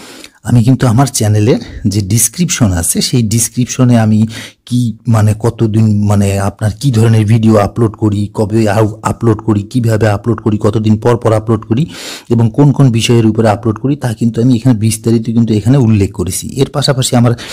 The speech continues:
যে, আমার সঙ্গে কন্ট্যাক্ট করার যে ইমেইল অ্যাড্রেস বা আমার যে, আহ, বিশেষ প্রয়োজনে কেউ যখন আমার সঙ্গে যোগাযোগ করবে, সেই অ্যাড্রেসগুলি কিন্তু আমি Instagram,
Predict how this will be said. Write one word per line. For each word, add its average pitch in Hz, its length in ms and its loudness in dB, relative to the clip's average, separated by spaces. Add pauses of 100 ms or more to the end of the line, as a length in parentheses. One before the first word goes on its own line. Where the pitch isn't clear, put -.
(280)
যে, 101 360 0
আমার 113 200 2
সঙ্গে 113 300 2
কন্ট্যাক্ট 117 460 0
করার 110 240 -2
যে 107 140 -2
ইমেইল 117 320 4
অ্যাড্রেস 104 640 -2
বা 104 160 -4
আমার 104 260 -2
যে, 110 180 -4 (420)
আহ, 95 360 0
বিশেষ 101 480 0
প্রয়োজনে 117 400 2
কেউ 113 220 2
যখন 107 300 0
আমার 104 180 0
সঙ্গে 110 260 0
যোগাযোগ 107 420 0
করবে, 104 240 -4
সেই 107 220 0
অ্যাড্রেসগুলি 107 600 0
কিন্তু 107 280 -2
আমি 123 140 4 (260)
Instagram, 110 480 0